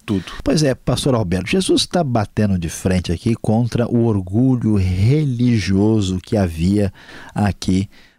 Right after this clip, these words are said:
Speaker 2: eh, por parte desses religiosos da época. E eles, assim, estavam, né, aí pensando na cidade santa. Já era pra eles terem entendido que Jerusalém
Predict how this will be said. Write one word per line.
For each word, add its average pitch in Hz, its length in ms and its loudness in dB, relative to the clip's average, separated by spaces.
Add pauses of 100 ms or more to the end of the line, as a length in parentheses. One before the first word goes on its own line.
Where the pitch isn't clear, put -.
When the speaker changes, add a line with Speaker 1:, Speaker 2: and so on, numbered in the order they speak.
Speaker 2:
eh, 95 220 0
por 107 240 -2
parte 92 440 -2
desses 98 540 -2
religiosos 92 800 0
da 98 140 2
época. - 360 -6
E 113 140 2
eles, 208 340 0
assim, 165 440 -2
estavam, 135 580 -2
né, 127 220 2
aí 107 200 0
pensando 123 680 -2
na 127 240 0
cidade 117 500 -2
santa. 98 560 -2
Já 233 200 0
era 269 200 0
pra - 140 -2
eles 156 160 0
terem 151 220 0
entendido 92 520 0
que - 160 -8
Jerusalém 110 680 0